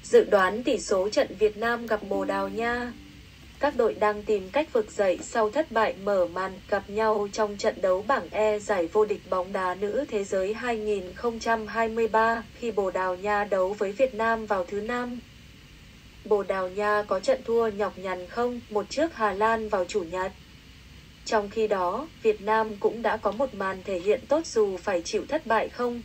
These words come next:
ba trước Hoa Kỳ vào thứ Bảy. Cả hai đội đều ra mắt World Cup sau khi vượt qua vòng loại trước đó.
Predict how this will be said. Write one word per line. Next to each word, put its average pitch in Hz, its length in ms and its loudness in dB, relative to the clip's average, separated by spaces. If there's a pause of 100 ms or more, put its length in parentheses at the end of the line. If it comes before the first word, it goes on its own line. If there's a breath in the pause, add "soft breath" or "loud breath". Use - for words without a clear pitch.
ba 208 220 2
trước 294 240 -2
Hoa 226 220 2
Kỳ 214 240 -2
vào 185 200 -2
thứ 196 160 -6
Bảy. 190 420 0 (1120)
Cả - 180 2
hai 220 260 2
đội 208 220 2
đều 185 280 0
ra 214 200 2
mắt 233 200 -2 (100)
World 208 300 4
Cup 302 220 2
sau 214 300 2
khi 226 240 -4
vượt 202 260 2
qua 226 180 2
vòng 196 280 0
loại 190 280 -4
trước 320 220 0
đó. 196 420 -2